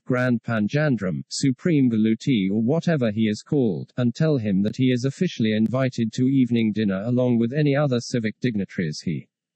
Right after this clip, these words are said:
cares to bring. That, of course, includes their wives." "Very well, sir. In formal attire," added the ambassador. Harrison jerked up one ear and dropped the other.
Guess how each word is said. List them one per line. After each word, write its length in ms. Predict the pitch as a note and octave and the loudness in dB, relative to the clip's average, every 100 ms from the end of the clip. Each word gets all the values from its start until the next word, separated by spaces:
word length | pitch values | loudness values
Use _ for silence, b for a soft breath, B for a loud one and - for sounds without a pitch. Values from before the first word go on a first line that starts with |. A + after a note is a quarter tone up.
| _ _ _ _ _ _ _ _ _ _ - | _ _ _ _ _ _ _ _ _ _ -2
cares 380 | F#3+ D3+ B2 | 0 2 0
to 140 | - A#2+ | -2 -2
bring. 460 | C#3 C3+ F#2+ C#2+ - | 0 0 0 -4 -6
That, 220 | B2+ C#3 - | -4 -4 0
of 220 | D#3 F3 | 0 0
course, 420 | - C#3+ C3 - - | 0 2 0 -4 -2
includes 540 | C3+ B2 A#2 G2+ - | 0 0 0 -2 -2
their 180 | B2+ B2 | -2 0
wives." 680 | B2 A#2+ E2+ C#2 - - - _ - | 0 0 -2 -6 -10 -18 -20 _ -2
"Very 320 | D3+ F3+ E3 | 0 2 2
well, 340 | A#2 G#2 F#2+ - | 2 0 -2 -6
sir. 480 | - C#3+ G#2+ D2+ - B2+ | -4 -2 -2 -4 -4 0
In 160 | B2 | 0
formal 400 | - E3+ F#3 D3+ | 2 2 2 2
attire," 520 | B2 - D3 F#2 E2+ - | 0 -2 -2 -2 -4 -4
added 320 | B2 A2+ A2 | -4 -2 -2
the 160 | A#2 A#2 | 0 0
ambassador. 720 | A2 A2 C3+ C3 G#2 D#2+ - _ _ | 0 0 -2 -2 -4 -6 -10 _ _
Harrison 560 | - F3+ D#3 C3 B2 A2 | -4 0 0 0 0 0
jerked 340 | G#2+ F2 G2 | 0 -4 -4
up 200 | A#2+ A#2 | -4 -2
one 220 | B2 C3 A#2+ | 0 0 2
ear 320 | G2 F2 F2 | 0 -2 -2
and 180 | G#2+ G#2+ | -2 0
dropped 320 | C#3 A#2 - | -2 -4 -2
the 160 | A#2+ B2 | -2 0
other. 340 | A#2+ E2 | -2 -4